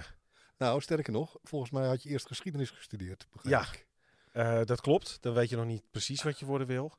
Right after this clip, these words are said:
Speaker 1: Heb je dat afgemaakt trouwens?
Speaker 2: En dat heb ik niet afgemaakt.
Speaker 1: Oké.
Speaker 2: En toen kwam ik erachter van wa-, wat ik vroeger altijd al dacht. Want ik wilde, als je mij, toen ik acht was, vroeg: "Wat wil je worden?", zei ik: "Diepzeeduiker of boswachter."
Speaker 1: Oh, oké.
Speaker 2: En, eh, ik vertel, als ik, eh, eh, open in een lezing, zeg ik vaak: "Eh,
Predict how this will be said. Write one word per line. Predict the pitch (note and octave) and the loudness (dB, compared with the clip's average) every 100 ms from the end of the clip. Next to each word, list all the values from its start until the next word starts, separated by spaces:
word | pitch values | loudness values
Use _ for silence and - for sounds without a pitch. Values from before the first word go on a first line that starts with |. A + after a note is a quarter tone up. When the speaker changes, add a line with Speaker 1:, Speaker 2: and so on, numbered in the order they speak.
| _ _ _ | _ _ _
Speaker 1:
Heb | C3 | -2
je | D#3 | -2
dat | D#3 | -2
afgemaakt | G3 D3 C3+ A3+ | -4 0 -2 -2
trouwens? | C3+ E3+ B3 | -6 -6 -6
Speaker 2:
En | A#2 | -4
dat | A#2 | -4
heb | A2 | -2
ik | A#2 | -2
niet | D3+ | -2
afgemaakt. | E2 - F2 F2 D3 | -4 -6 -8 -6 -4
Speaker 1:
Oké. | D3+ F2 - _ _ _ | -4 -8 -16 _ _ _
Speaker 2:
En | - G#2+ | -10 -6
toen | C3+ | -2
kwam | C3+ B2+ | -2 0
ik | |
erachter | B2 A2+ - A2 | 0 0 0 -6
van | A2+ A2 - | -4 -6 -6
wa-, | G#2 G#2+ F#2+ | -8 -8 -6
wat | G#2 | -8
ik | G2+ | -6
vroeger | - B2+ B2+ | -4 -2 0
altijd | B2 B2 A#2+ | 0 -2 -6
al | G#2+ | -2
dacht. | A2 A2+ - - _ _ _ _ _ | -4 -4 -14 -20 _ _ _ _ _
Want | - A2 G#2+ | -10 -8 -6
ik | G2+ | -2
wilde, | A2+ B2 A#2 A2+ A#2+ | 2 4 6 4 4
als | A2 | 0
je | B2 | 0
mij, | A#2+ A#2+ | 0 0
toen | A2+ B2 | 0 -2
ik | B2 | 0
acht | D3+ - | -2 2
was, | C3 - | 0 2
vroeg: | C#3 A#2 | -2 -2
"Wat | A2+ | 0
wil | B2+ | 2
je | B2 | 4
worden?", | A2+ D3+ C#3+ | 4 2 0
zei | C3 | -2
ik: | A2 | -6
"Diepzeeduiker | A#2+ - D3 D3+ C#3 C3 G#2 | -6 0 2 4 2 2 -4
of | F2+ | -8
boswachter." | F2 - B2 - - - | -10 -10 -12 -16 -20 -2
Speaker 1:
Oh, | A3+ D3+ - _ _ _ _ | 2 2 0 _ _ _ _
oké. | G#3 B2+ D#3 C4+ - | -2 2 2 -2 -4
Speaker 2:
En, | G2+ A2+ A2+ - | 0 2 0 -2
eh, | G#2+ G2+ | -6 -4
ik | A2 - | -6 -6
vertel, | A#2+ D#3+ F3 | 0 4 6
als | E3 | 4
ik, | C#3 - | 2 0
eh, | B2 A#2+ A2 A2 | 2 2 2 0
eh, | G2+ | 0
open | D3+ C3+ | 0 0
in | B2+ | 0
een | A#2 | 2
lezing, | B2 C#3+ C3+ | 4 2 0
zeg | C3 B2 | -4 -4
ik | A#2+ | -6
vaak: | A#2+ A2+ G#2+ | -6 -6 -4
"Eh, | G2+ | -6